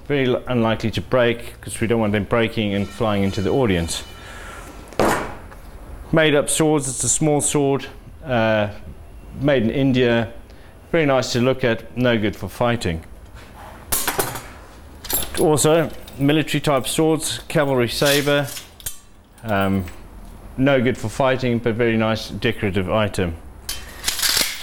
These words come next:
Sword made for Saint Joan, a production we did recently.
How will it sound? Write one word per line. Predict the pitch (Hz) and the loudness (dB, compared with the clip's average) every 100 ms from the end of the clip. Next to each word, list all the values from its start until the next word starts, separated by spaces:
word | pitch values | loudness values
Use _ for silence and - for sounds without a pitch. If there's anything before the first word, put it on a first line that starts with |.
| - - - - - - - - - - - - | -12 -10 -4 -4 -4 -10 -8 -8 -8 -12 -16 -4
Sword | - 202 180 | 2 4 4
made | 160 160 156 | 4 4 2
for | - 156 139 117 | 2 2 2 0
Saint | - 160 151 | 2 2 4
Joan, | 180 180 185 | 4 4 4
a | |
production | 156 156 165 156 160 | 0 2 2 2 0
we | 151 | 2
did | 151 147 | 2 2
recently. | 156 160 160 151 170 165 | 0 2 0 2 4 4